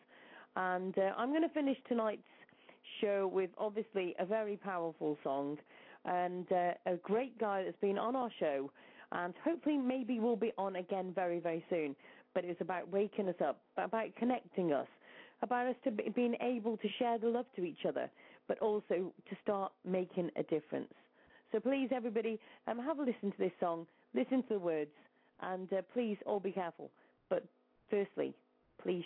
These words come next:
share the links. Thanks ever so much for joining the Ask Sue show tonight. I apologise for it just being an hour, but Ask Sue really does need to go to bed early tonight. And plus, I've got another video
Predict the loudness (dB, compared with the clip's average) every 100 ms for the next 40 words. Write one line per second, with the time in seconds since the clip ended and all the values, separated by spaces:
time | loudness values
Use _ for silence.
0 | 0 0 2 2 0 -4 -12 -20 -20 -20
1 | -6 -2 -2 0 -2 0 0 0 0 -2
2 | 0 0 0 0 -2 -2 -6 -2 0 0
3 | 0 0 0 -2 -2 -4 -8 -20 -10 -4
4 | -2 0 -2 0 0 0 0 0 -2 -2
5 | 0 2 2 0 -2 2 0 -2 -20 -20
6 | _ 0 0 -2 -6 -8 -4 2 2 4
7 | 2 2 0 0 0 -2 -2 0 -2 0
8 | 0 2 2 2 2 -2 -4 -6 -20 -10
9 | -8 0 0 0 -2 -2 -2 -2 -2 0
10 | 0 0 0 2 0 0